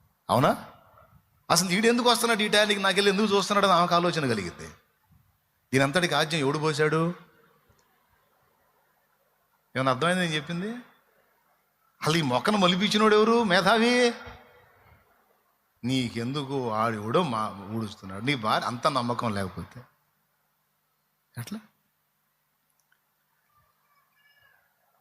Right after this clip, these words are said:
కొంతమంది భార్యలు భర్తల్ని, పాపం ఆమె మామూలుగా వచ్చినా సరే, "ఆ, మాట్లాడావా?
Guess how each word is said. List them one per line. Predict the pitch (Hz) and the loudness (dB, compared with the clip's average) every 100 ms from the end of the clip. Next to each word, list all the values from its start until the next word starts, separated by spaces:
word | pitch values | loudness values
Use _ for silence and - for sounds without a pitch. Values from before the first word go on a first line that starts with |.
| _ _ _ _ - | _ _ _ _ -6
కొంతమంది | 143 143 147 151 | -4 -2 -4 -4
భార్యలు | 127 110 139 185 190 160 | -6 -2 -2 0 -2 -2
భర్తల్ని, | 127 131 156 135 87 - _ _ _ _ _ _ _ _ _ _ _ _ _ _ _ - | -4 -4 -4 -4 -6 -14 _ _ _ _ _ _ _ _ _ _ _ _ _ _ _ 0
పాపం | 180 170 | 2 2
ఆమె | 185 180 | 2 2
మామూలుగా | 139 127 196 214 | 2 4 4 4
వచ్చినా | 208 208 208 | 2 2 -2
సరే, | 185 190 139 - - - - | -2 -2 -2 -4 -12 -20 -2
"ఆ, | 185 196 127 - | 2 2 0 -2
మాట్లాడావా? | 185 214 196 170 359 | -2 2 0 0 -2